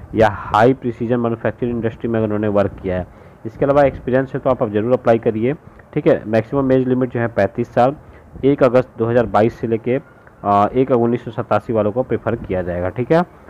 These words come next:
उससे ज़्यादा है तो आपको छूट नहीं मिलने वाली है। Next जो vacancy है technician grade one, आईटीआई पास आउट है, एनसीवीटी या सीवीटी से फिटर, मैकेनिकल, इलेक्ट्रिकल, इलेक्ट्रॉनिक्स वाले, तीन साल experience होना चाहिए।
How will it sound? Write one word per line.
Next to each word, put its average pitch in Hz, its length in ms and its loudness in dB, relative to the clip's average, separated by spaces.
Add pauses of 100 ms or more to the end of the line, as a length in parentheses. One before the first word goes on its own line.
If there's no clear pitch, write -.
(200)
उससे 117 220 -2
ज़्यादा 117 240 4
है 120 140 0
तो 120 100 -4
आपको 113 160 -4
छूट 110 300 -10
नहीं 101 120 -6
मिलने 92 240 -8
वाली 90 220 -6
है। 127 160 -6 (380)
Next 143 260 2
जो 151 60 0
vacancy 135 340 -2
है 135 140 -2
technician 117 460 -4
grade 110 240 2
one, 113 200 -2 (420)
आईटीआई 110 320 4
पास 110 280 0
आउट 113 200 -2
है, 117 60 -2
एनसीवीटी 110 520 -2
या 110 100 4
सीवीटी 110 440 -4
से 123 140 -8
फिटर, 104 480 -2
मैकेनिकल, 113 600 -2
इलेक्ट्रिकल, 107 580 -2 (380)
इलेक्ट्रॉनिक्स 123 560 0
वाले, 127 180 2 (420)
तीन 139 140 -2
साल 135 220 2
experience 127 520 0
होना 120 160 -2
चाहिए। 127 400 -2